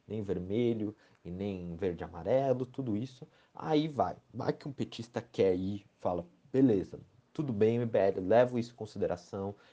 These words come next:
desconsidero que vocês tentaram impeachment uma das nossas lideranças políticas na época, da Dilma Rousseff, desconsiderar tudo. Vou lá.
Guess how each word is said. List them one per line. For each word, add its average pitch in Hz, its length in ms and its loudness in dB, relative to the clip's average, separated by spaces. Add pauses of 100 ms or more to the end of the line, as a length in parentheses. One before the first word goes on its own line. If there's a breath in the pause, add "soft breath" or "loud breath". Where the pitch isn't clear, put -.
desconsidero 147 640 2
que - 80 -8
vocês 123 260 -4
tentaram 110 400 -2
impeachment 101 680 -4 (240 loud breath)
uma 95 160 -2
das 92 160 2
nossas 92 280 -6
lideranças 92 460 -6
políticas 92 600 -6
na 80 160 -6
época, 107 340 0
da 87 120 -2
Dilma 85 220 -8
Rousseff, - 560 -2 (280 soft breath)
desconsiderar 156 640 0
tudo. - 280 -8 (1000)
Vou 123 200 4
lá. 117 260 6